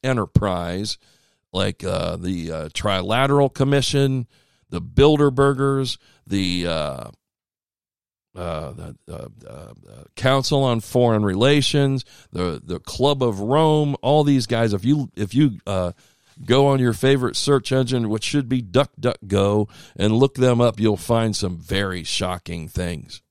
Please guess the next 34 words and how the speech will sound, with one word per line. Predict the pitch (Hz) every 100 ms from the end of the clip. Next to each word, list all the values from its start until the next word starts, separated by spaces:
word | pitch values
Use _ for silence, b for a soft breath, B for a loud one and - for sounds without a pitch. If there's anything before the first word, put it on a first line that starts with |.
| _ _ _ _ _ _ _ _ _ _ _ _ _ _ _ b b -
But | 107
he's | 147 127
the | 101
head | 90 117 107
of | 98
the | 95
World | 92 92 95 101 -
Economic | 107 113 120 156 147 113
Forum. | - 113 95 82 - b b
These | - 117 117
are |
the | 117
guys | 107 117 117 107
who | 120 113 95 b
figure | - 175 147 135
out | 131 -
what | 135 -
to |
do | 104 107 147
with | 95 104
your | 127 151
money | 104 120 131 95 104 - b
and | - 101
where, | 101 139 139
where, | 104 110 - 95
how | 123 147
they're | 127 120
gonna | 120 104 87 - _ _ _ _ _
pilfer | - 208 - 92
it, | 64 - _ _ -
basically. | 90 - 65 - 71 - _ _ _ _ _ _ _ _ _ _ _ -
Now, | 107 98
he | 120 123
says | 151 147 127